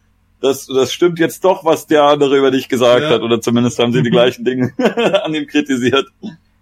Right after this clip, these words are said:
Speaker 2: Ich sehe gerade hier, äh, Kuchen T V Exposed von vor drei Monaten. Da hatte ich mir auch gedacht, Mensch, der, der hat gefühlt, äh, einen Großteil der Argumente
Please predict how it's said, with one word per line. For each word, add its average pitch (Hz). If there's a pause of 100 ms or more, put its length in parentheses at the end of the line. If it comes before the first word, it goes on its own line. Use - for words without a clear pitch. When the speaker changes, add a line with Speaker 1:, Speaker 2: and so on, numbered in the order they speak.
(100)
Speaker 2:
Ich -
sehe 151
gerade 139
hier, 127
äh, -
Kuchen 180
T 151
V 156
Exposed 156 (140)
von 147
vor 143
drei 131
Monaten. 156 (800)
Da 147
hatte 165
ich 180
mir 151
auch 185
gedacht, -
Mensch, 147
der, 123 (340)
der 139
hat 160
gefühlt, 208
äh, 170 (880)
einen 160
Großteil 190
der 180
Argumente 175